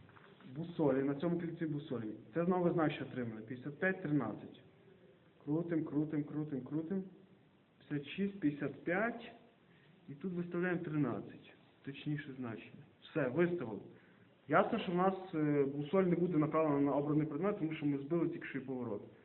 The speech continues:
Тепер що ми робимо? Ми закручуємо стрілку, яка зараз зорієнтована рівно на північ.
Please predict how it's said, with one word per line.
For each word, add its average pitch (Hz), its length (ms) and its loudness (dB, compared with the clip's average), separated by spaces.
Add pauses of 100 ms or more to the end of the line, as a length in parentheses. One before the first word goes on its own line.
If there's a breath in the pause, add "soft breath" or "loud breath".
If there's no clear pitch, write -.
(280 loud breath)
Тепер 190 260 4
що 202 140 4
ми 190 120 6
робимо? 120 380 4
Ми 165 140 2
закручуємо 185 500 0
стрілку, 135 460 -2 (100)
яка 151 280 0
зараз 151 280 6 (400)
зорієнтована 139 640 2
рівно 151 300 0
на 127 240 -2
північ. 127 500 -6